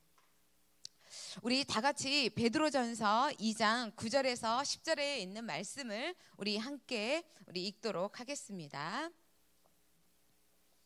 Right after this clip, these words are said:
"그러나 너희는 택하신 족속이요, 왕 같은 제사장들이요, 거룩한 나라요, 그의 소유가 된 백성이니, 이는 너희를 어두운 데서 불러내어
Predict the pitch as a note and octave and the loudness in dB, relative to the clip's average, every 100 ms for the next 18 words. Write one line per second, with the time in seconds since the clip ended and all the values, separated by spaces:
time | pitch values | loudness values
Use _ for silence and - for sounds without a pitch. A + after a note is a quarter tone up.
0 | _ _ - - - - - C4+ C#4 D4 | _ _ -20 -20 -20 -20 0 4 6 8
1 | C#4 G3 G2 F#3+ A3+ B3 A#3+ A3+ B3 C4 | 8 6 4 4 6 4 0 0 -4 -2
2 | D4+ D4 D#4+ F4+ - G#3+ - G#3 G3+ F#3+ | -2 0 0 -2 -2 -4 -2 -2 -2 0
3 | F#3 F3+ D3 - F3+ G3 A#3+ C#4 C#4+ - | 2 4 2 -2 6 6 8 2 0 0
4 | D#4+ F4 - A3 A3+ G#3 G3+ G3 F3 F#3 | -2 -2 0 0 0 -2 -2 -4 -2 0
5 | B3 E4+ - - - A3+ B3 C4 - B3+ | 2 0 -4 -20 0 6 6 4 -2 -2
6 | C4 C#4+ C#4+ F3 E3+ E3+ E3+ C4 F4 - | -2 -4 -2 0 0 0 0 0 -2 -8
7 | - - A3 A#3 A#3 A#3+ D4 C#4+ C#4 C4+ | -20 -6 0 2 2 2 2 4 2 2
8 | B3+ C4+ G#3+ - G#3 F#3+ F3+ F#3+ F#3 - | 0 -2 -4 -4 -4 -2 -2 -2 -4 -6
9 | - - - C4 D4 C#4+ G3 G3 A#3+ B3+ | -18 -20 0 4 6 4 6 6 6 4
10 | C#4 B3 F3+ A3 C#4+ D4+ C#4 A#3+ C4 C4 | 2 2 2 4 4 2 0 -2 2 2
11 | C#4+ G3+ G3+ A3 G#3 F3+ F3 C4 | 2 0 2 2 0 0 0 0